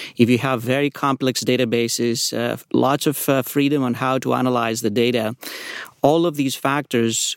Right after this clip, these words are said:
contribute towards getting you a literature that would be replete, uh, with false findings. And in most scientific fields, including, of course, medicine,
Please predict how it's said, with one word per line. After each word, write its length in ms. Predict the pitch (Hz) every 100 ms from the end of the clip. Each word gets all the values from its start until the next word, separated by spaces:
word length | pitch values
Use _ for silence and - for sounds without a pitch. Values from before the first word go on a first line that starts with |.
| -
contribute 600 | 123 - - 127 127 120
towards 400 | - 120 120 -
getting 440 | - 123 113 123
you 400 | 117 117 117 117 -
a 100 | 110
literature 680 | 117 131 139 - 120 117
that 220 | 110 110
would 160 | 113 110
be 160 | 110 110
replete, 540 | 110 - 123 120 113 -
uh, 220 | 107 113
with 180 | 120 110
false 600 | - - 127 117 - - - _ _
findings. 680 | - - 117 113 92 - - _ - - - - -
And 600 | - 123 120 117 110 - -
in 300 | 127 123 123
most 320 | 123 139 143
scientific 460 | 147 127 135 120 -
fields, 420 | 165 127 120 -
including, 540 | 120 113 131 143 139
of 120 | 117
course, 280 | - 120 107
medicine, 500 | 120 131 170 - 95